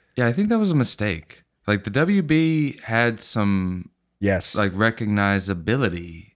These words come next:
Speaker 1: and things like that. The C W is like, "What is this? What does C W even stand for?"
Speaker 2: Remember Freeform?
Speaker 1: <laughs> Yeah, like, what?
Speaker 2: Like, what do they, why do they continue to do shit like that? Where it's like, <clears throat> it's like, we know you're owned by, like,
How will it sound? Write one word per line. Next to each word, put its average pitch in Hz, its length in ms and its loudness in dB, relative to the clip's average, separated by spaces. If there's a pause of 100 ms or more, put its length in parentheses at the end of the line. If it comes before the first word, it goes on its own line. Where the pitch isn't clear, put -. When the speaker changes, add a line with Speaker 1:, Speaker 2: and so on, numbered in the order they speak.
(140)
Speaker 1:
and 98 340 2
things 107 340 2
like 101 180 0
that. 104 320 0
The 98 80 -6
C 151 240 0
W 143 260 2
is 98 120 0
like, 98 160 -2
"What 156 120 0
is 196 140 0
this? 147 540 -2
What 139 120 2
does 196 140 2
C 202 160 2
W 180 340 4
even 127 220 6
stand 151 420 2
for?" 78 260 -10
Speaker 2:
Remember 165 280 4
Freeform? 147 880 2 (160)
Speaker 1:
<laughs> - 160 -14
Yeah, 170 160 4
like, 104 240 2
what? 175 140 2
Speaker 2:
Like, 143 200 -2 (100)
what 170 140 4
do 202 60 4
they, 262 160 4
why 156 220 4
do 262 60 -2
they 294 120 0
continue 180 520 6
to 139 100 4
do 127 220 4
shit - 260 -2
like 98 180 -8
that? 104 260 -6
Where 101 120 -6
it's - 160 -6
like, 110 280 -4 (220)
<clears throat> - 200 -6
it's 156 720 2
like, 127 260 -2
we 143 100 4
know 165 140 8
you're 208 180 6
owned 147 160 6
by, 131 180 8
like, 117 200 2